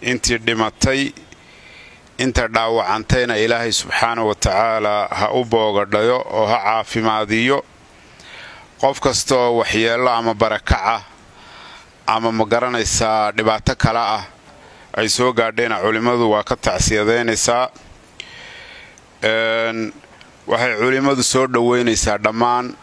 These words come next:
baaqyadii, ee, hareeraha ka soo yeedhay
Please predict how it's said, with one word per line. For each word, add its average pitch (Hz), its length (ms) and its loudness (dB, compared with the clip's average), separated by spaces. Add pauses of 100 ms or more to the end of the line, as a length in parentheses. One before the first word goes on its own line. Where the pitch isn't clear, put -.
(120)
baaqyadii, 110 840 0 (880)
ee, 110 200 2
hareeraha 110 520 0
ka 123 140 -2
soo 110 260 0
yeedhay 110 560 0